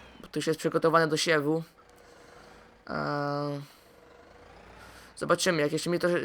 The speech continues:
czy jak jeszcze mi dużo zostanie tego obornika na rozrzutniku, to może jakieś, na szybkości jakieś pole sobie kupię, które jest tylko za, y, nie jest zaorane, ani za, ani tam nic nie rośnie.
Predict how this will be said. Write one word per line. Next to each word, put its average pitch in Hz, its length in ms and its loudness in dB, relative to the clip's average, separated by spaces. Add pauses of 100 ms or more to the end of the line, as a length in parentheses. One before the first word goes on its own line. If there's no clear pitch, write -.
czy 160 120 0
jak - 140 -6
jeszcze 165 200 0
mi 170 60 0
dużo 190 180 6
zostanie 170 400 2
tego 165 180 4
obornika 165 440 2
na 156 280 2
rozrzutniku, 156 680 -4 (1160)
to - 100 -4
może 156 220 0
jakieś, 160 480 -2
na - 200 -6
szybkości 156 440 -2
jakieś 151 200 -4
pole 175 240 6
sobie 151 160 0
kupię, 156 440 0 (1040)
które 156 280 0
jest 156 220 0
tylko 156 280 0
za, 151 480 2 (140)
y, 147 520 0 (920)
nie 160 160 -2
jest 165 140 6
zaorane, 160 460 6
ani 156 180 -2
za, 151 180 0
ani 151 240 -4
tam 151 260 -4
nic 151 240 -8
nie 170 80 2
rośnie. 156 480 2